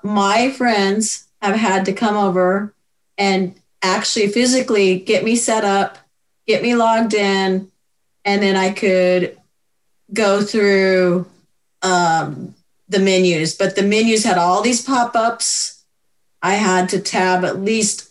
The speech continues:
thirty times to even listen to the class I wanted to listen to. So I'm wondering, instead of a lawsuit, because I know there's other people besides me doing this,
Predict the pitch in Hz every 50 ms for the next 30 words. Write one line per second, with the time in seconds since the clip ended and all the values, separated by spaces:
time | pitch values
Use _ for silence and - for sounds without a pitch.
0 | - - 226 220 220 226 226 226 214 - 233 226 220 196 185 185 185 185 185 196
1 | 202 - - - - _ _ _ _ _ _ _ - - 240 180 190 220 214 202
2 | 202 190 196 202 214 214 214 - - 208 185 180 180 180 - - 185 180 180 180
3 | 175 - 196 175 170 175 180 - - 170 175 170 165 165 165 165 - - 175 156
4 | 170 170 - - 165 - - - - 160 - 101 - 175 - _ _ _ _ _
5 | _ _ _ _ _ _ - - - 226 214 214 - - 208 240 262 302 320 311
6 | 269 240 226 226 220 214 214 214 214 208 202 202 202 - _ _ _ _ _ _
7 | _ _ _ - - 220 220 214 - 262 247 233 220 208 196 196 202 202 208 220
8 | 247 269 - - - 233 196 190 175 - 214 208 - 233 220 214 202 202 - -
9 | - _ _ _ _ _ _ - 240 254 277 302 311 302 269 254 262 240 220 214
10 | 214 214 247 226 196 214 196 196 208 208 - 202 196 190 190 220 214 214 196 185
11 | 180 185 175 165 165 165 160 147 160 196 202 - - - _